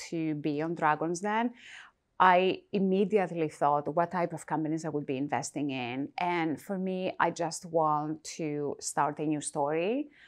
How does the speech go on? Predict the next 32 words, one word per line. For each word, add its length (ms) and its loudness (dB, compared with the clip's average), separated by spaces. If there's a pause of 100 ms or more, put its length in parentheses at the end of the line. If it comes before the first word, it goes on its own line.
(140)
with 680 2
a 80 2
brand 480 4
that's 260 0
outside 640 0
the 60 -2
beauty 320 -4
business, 720 -4
uh, 300 4 (420)
where 420 4
I 220 6
will 220 4
be 580 0 (680)
contributing 960 2 (160)
to 200 2
the 100 0
business 340 0
success, 400 -2
but 320 0
I 220 4
also 300 0
like 380 -2
to 100 -8
learn, 580 2 (460)
learn 360 4
about 240 4
new 160 -2
industries 800 -2
and 160 -2
apply 360 2
some 320 0
of 280 -4